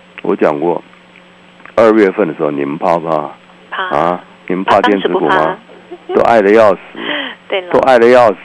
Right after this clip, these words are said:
Speaker 2: 对。
Speaker 1: 当时我看到电子股，
Speaker 2: 应该要怕。
Speaker 1: 我坦白讲，我怕得要死啊，我怕得要死，懂不懂？
Speaker 2: 嗯。
Speaker 1: 所以专业跟你们散户差别在哪里？不要讲你们散户啦，一般股市老师都一样啦，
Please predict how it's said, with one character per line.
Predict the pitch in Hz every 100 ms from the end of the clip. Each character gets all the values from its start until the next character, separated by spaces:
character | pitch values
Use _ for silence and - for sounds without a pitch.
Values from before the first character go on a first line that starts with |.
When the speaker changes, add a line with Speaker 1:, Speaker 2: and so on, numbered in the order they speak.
| - - - - _ - -
Speaker 2:
对。 | - -
Speaker 1:
当 | 113
时 | 113
我 | 107
看 | 92 113
到 | 107
电 | 101 104 82
子 | 90
股， | 90 73 69
Speaker 2:
应 | -
该 | - -
要 | -
怕。 |
Speaker 1:
我 | 76
坦 | 80
白 | 87
讲， | 80
我 | 78
怕 | - - 139
得 | 123
要 | 131 117
死 | - - 58
啊， | - - - - - _ _ -
我 |
怕 | 110 190 165
得 | 139
要 | 165 151
死， | 113 - 64 57
懂 | -
不 | 76
懂？ | - 57 55 - - - -
Speaker 2:
嗯。 | 294 269 -
Speaker 1:
所 | 175
以 | -
专 | 175 165 175
业 | 151
跟 | 131 143
你 |
们 | 113 117 -
散 | 87
户 | 101 104
差 | - 95
别 | 87 80
在 | 76
哪 | 64 58
里？ | 53 - - - - - _ _
不 | 127
要 | 127
讲 | 104 107
你 |
们 | 87 95 -
散 | 64
户 | 64 92
啦， | 65 - - -
一 | 120
般 | 110 107 107
股 | - 69 -
市 | 104
老 | 76 67
师 | 90 87
都 | 107 113
一 | 101
样 | 113 120 87
啦， | 65 67